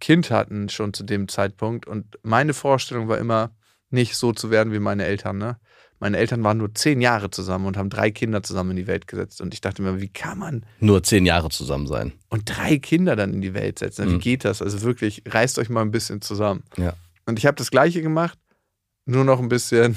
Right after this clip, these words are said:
Speaker 1: <laughs> krasser.
Speaker 2: Ein bisschen Express.
Speaker 1: Alles im Express, nur ein Kind natürlich, ne?
Speaker 2: Ja.
Speaker 1: Aber viel, viel schneller getrennt. Und eigentlich das Ganze, was meine Eltern gemacht haben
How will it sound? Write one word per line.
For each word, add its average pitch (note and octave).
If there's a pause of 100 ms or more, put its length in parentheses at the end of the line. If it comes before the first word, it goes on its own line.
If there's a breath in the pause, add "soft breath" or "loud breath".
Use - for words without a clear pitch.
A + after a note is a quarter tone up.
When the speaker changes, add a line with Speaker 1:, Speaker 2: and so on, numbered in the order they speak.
(160)
Speaker 1:
<laughs> C3+
krasser. A2
Speaker 2:
Ein G2
bisschen A2+
Express. - (460 soft breath)
Speaker 1:
Alles C#3+
im C#3
Express, A#2
nur A#2+
ein A2+
Kind F#3+
natürlich, F3
ne? B2+
Speaker 2:
Ja. G#2+ (460 soft breath)
Speaker 1:
Aber A2
viel, F3+
viel D3
schneller C3
getrennt. B2 (720)
Und A2+ (140)
eigentlich D#3
das -
Ganze, C3
was A#2+
meine A#2
Eltern C#3+
gemacht A#2+
haben C3+